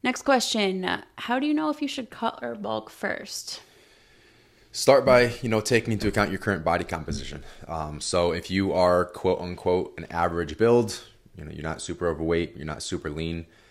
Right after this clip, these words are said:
Speaker 2: um, I would recommend probably bulking first, and then you can focus on a,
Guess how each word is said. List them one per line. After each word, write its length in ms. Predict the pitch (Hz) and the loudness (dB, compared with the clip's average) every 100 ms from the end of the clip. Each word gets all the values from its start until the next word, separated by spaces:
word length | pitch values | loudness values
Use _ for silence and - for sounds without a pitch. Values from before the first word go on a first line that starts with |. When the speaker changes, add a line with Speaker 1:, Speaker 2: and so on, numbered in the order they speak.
| _ _ _ _ _ _ - | _ _ _ _ _ _ -4
Speaker 2:
um, 340 | 90 92 87 | 0 2 0
I 120 | 82 92 | 2 2
would 120 | 92 | 4
recommend 400 | 90 101 101 98 | 2 2 0 4
probably 240 | 113 110 | 4 4
bulking 360 | 101 90 87 110 | 4 2 2 -2
first, 340 | 127 156 - | -2 -2 -4
and 100 | 87 | -4
then 140 | 87 82 | -4 -6
you 60 | |
can 100 | 87 | -8
focus 400 | 78 90 87 82 | -2 -2 -2 -4
on 140 | 85 78 | -2 -2
a, 260 | 78 78 | -4 -6